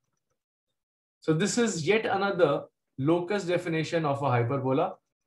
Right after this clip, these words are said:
that in a hyperbola, any point satisfies the fact that the difference of its distances from the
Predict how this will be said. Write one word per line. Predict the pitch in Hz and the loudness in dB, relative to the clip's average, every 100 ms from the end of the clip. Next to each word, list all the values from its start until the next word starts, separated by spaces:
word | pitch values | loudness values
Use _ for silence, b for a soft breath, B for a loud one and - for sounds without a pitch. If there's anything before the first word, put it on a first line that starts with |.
| _ _ _ _ _ _ | _ _ _ _ _ _
that | 139 143 | 0 2
in | 175 | 2
a | 190 | 4
hyperbola, | 160 170 208 214 196 190 202 | 6 4 4 2 2 4 2
any | 175 208 214 | 2 -2 0
point | 202 190 202 | 0 0 -2
satisfies | 180 165 170 175 175 180 | -4 -4 0 4 4 2
the | 185 | 0
fact | 175 151 151 143 | 6 6 4 0
that | 147 202 156 | 0 0 -2
the | 147 | -2
difference | 135 185 180 - 262 262 247 | 4 4 2 0 0 2 0
of | 233 | 0
its | 226 220 | -4 -6
distances | 175 - 185 185 190 180 180 | -8 -6 -8 -2 -2 -2 0
from | 170 160 | 0 2
the | 165 | 0